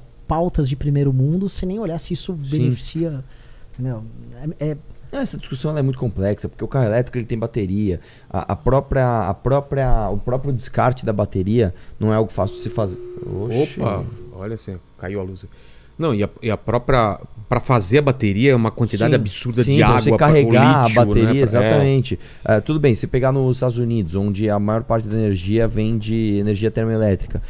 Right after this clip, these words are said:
Speaker 2: a quantidade de carvão que você queima
Speaker 3: É.
Speaker 2: pra fazer aquela energia, pra distribuir lá até a tua casa, pra pôr naquela bateria pro teu carro andar,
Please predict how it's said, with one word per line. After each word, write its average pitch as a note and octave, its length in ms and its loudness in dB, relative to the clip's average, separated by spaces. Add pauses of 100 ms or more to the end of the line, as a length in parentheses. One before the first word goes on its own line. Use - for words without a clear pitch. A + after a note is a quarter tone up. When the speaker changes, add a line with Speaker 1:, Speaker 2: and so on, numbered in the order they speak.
(140)
Speaker 2:
a - 80 -2
quantidade C3 320 2
de D3+ 80 -2
carvão C3 500 0
que C#3 100 -8
você C3+ 240 -2
queima F#2+ 440 0
Speaker 3:
É. D#2 100 -6 (180)
Speaker 2:
pra G#2 120 -2
fazer G2+ 260 0
aquela C3+ 180 0
energia, A#2+ 380 2
pra A2 100 -2
distribuir A2 400 -2
lá B2+ 100 2
até B2+ 120 -4
a B2+ 40 -8
tua B2+ 140 -4
casa, G2+ 320 0
pra G2 120 -4
pôr A#2+ 160 0
naquela C3 300 2
bateria B2+ 380 2
pro - 120 -6
teu A2+ 100 -4
carro A2 200 -4
andar, A2+ 440 0